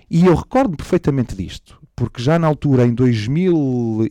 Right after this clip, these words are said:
e, eh, talvez dois mil e doze, dois mil e onze, quando estava no cren, ou seja, estava no programa, no programa operacional one dois,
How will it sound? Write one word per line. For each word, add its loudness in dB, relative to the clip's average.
e, -2
eh, -6
talvez 0
dois -6
mil -2
e -2
doze, -2
dois -6
mil -4
e -6
onze, -10
quando 2
estava 0
no 0
cren, 2
ou -2
seja, -2
estava -2
no -4
programa, 0
no -6
programa 0
operacional -2
one 2
dois, -4